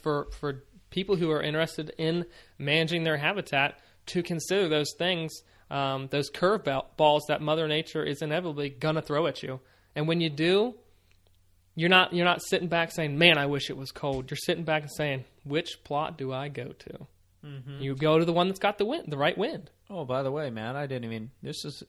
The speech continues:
Speaker 2: regarding fall food plots,
Speaker 1: Yeah.
Speaker 2: but, um, I got, I was talking to Dad yesterday,
Speaker 1: Uh-huh.
Speaker 2: and, uh, we're gonna plant the middle, the middle field in wheat,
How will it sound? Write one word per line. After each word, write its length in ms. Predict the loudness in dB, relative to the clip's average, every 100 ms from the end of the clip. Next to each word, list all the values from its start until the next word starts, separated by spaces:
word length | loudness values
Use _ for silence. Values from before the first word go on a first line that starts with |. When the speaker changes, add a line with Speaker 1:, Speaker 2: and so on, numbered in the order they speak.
| _
Speaker 2:
regarding 420 | -10 -2 0 0
fall 200 | -4 -8 -8
food 220 | -10 -8
plots, 280 | -6 -6 -4
Speaker 1:
Yeah. 160 | -6 -6 _ _ -16
Speaker 2:
but, 60 |
um, 320 | -12 -12 -14 -16 _ _ _ -16
I 100 | -10
got, 260 | -6 -6 -8 _ -16
I 120 | -14
was 160 | -12 -8
talking 340 | -6 -6 -8
to 80 | -10
Dad 440 | -6 -2 -2 -4 -12 -6
yesterday, 640 | -6 -6 -8 -4 -4 -4
Speaker 1:
Uh-huh. 280 | -6 -6 -10 _ _ _ _
Speaker 2:
and, 320 | -14 -12 -10
uh, 320 | -8 -8 -8 -10 _
we're 220 | -12 -8 -6
gonna 160 | -8
plant 300 | -6 -6 -6
the 80 | -8
middle, 360 | -4 -4 -4 -8 _ -14
the 60 | -8
middle 220 | -6 -6
field 400 | -6 -4 -4 -6
in 160 | -8
wheat, 300 | -8 -10 -14